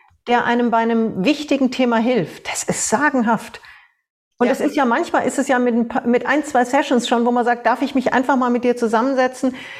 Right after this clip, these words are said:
Speaker 1: Ähm, gib mir mal deine Perspektive, ähm,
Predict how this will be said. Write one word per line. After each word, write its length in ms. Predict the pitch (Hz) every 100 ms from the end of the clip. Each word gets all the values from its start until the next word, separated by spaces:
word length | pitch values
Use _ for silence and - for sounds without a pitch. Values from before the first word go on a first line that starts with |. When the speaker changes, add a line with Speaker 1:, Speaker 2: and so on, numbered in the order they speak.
| - -
Speaker 1:
Ähm, 260 | 233 233 -
gib 120 | 269
mir 80 | 269
mal 160 | 254 240
deine 320 | 220 240 262
Perspektive, 800 | 262 247 247 247 247 247 240 240
ähm, 1400 | 233 226 226 233 226 214 214 127 123 135 196 196 -